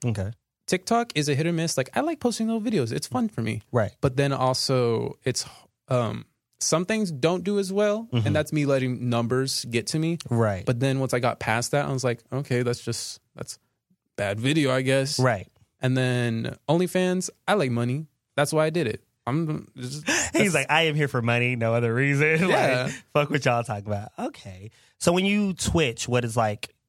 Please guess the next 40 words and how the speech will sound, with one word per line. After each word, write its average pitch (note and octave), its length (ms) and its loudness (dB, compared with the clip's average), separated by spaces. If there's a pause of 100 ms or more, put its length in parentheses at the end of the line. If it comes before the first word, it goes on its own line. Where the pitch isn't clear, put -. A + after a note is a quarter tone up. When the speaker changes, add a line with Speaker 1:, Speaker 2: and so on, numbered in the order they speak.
Speaker 1:
you A#2+ 160 2
usually A2 260 0
just G#2 160 -2
watch G2+ 360 -2
video, A#2 420 -2
like, G#2 220 -2
YouTube A#2 240 0
videos, G#2+ 440 0
play G#2 120 -4
games? G2 600 -4
Is F#2+ 80 -4
that F#2+ 240 0
your G2+ 60 -4
Speaker 2:
So A#2+ 600 0
I B2+ 120 2
stopped - 420 0
for G3+ 160 -2
a E3+ 80 2
while A#2+ 300 2
because A#2 260 -4
my A#2 220 -4 (180)
old D#3 200 0
P F#3 120 -2
C F3+ 240 -4
broke, B2+ 640 0 (160)
and B2 220 0
then A#2 420 -2 (320)
for, - 140 -2
like, A#2 180 0
two G3+ 320 -2
or, F3+ 340 -4 (280)
two A#3 280 -2
or A#3 120 0
three F#3 160 -4
months, F3 240 -2
I C3 80 -4
didn't C3+ 180 0
do C3+ 100 0
anything C3+ 320 -2
'cause A2+ 300 -6